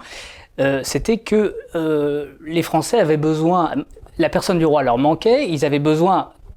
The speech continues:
régulièrement de couper la tête du roi pour en, en mettre un nouveau. Et c'est un peu ce qu'il a fait. D'ailleurs, en, en titrant son livre Révolution, il s'était inscrit tout à fait dans ce,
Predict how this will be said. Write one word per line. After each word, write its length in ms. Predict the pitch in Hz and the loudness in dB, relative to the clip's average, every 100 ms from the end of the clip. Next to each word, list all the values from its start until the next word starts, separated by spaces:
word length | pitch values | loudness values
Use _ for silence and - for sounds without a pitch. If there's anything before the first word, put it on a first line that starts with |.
| - | -8
régulièrement 540 | - 147 147 151 170 165 | -2 0 2 2 2 0
de 200 | 139 - | -2 -8
couper 240 | - 165 156 | -6 -4 -2
la 80 | 135 | -2
tête 200 | 139 131 | -2 -2
du 100 | 135 | 0
roi 280 | 151 254 269 - - | 2 2 -2 -12 -12
pour 160 | - 139 | -4 0
en, 180 | 147 151 | 2 2
en 100 | 143 | 2
mettre 240 | 185 208 170 | 2 0 0
un 80 | |
nouveau. 380 | 160 156 147 135 | 2 0 0 0
Et 100 | 123 | -2
c'est 260 | - 120 117 | -10 -8 -8
un 80 | 113 | -6
peu 120 | 131 | -8
ce 60 | |
qu'il 120 | - 127 | -4 -4
a 60 | |
fait. 100 | - | 0
D'ailleurs, 160 | 190 143 | 2 2
en, 300 | 143 147 143 | 0 0 0
en 60 | |
titrant 440 | 135 - - 180 160 | -2 -8 -2 0 0
son 160 | - | 0
livre 240 | 151 151 143 | 2 0 0
Révolution, 680 | 135 147 143 143 143 - 277 | -2 0 0 0 -2 0 0
il 60 | - | 0
s'était 220 | 151 139 | -2 -4
inscrit 280 | 127 - 208 | -4 -4 -6
tout 140 | - | -4
à 80 | - | -6
fait 160 | - 165 | -2 -2
dans 140 | 135 | -2
ce, 240 | - 139 | -6 -16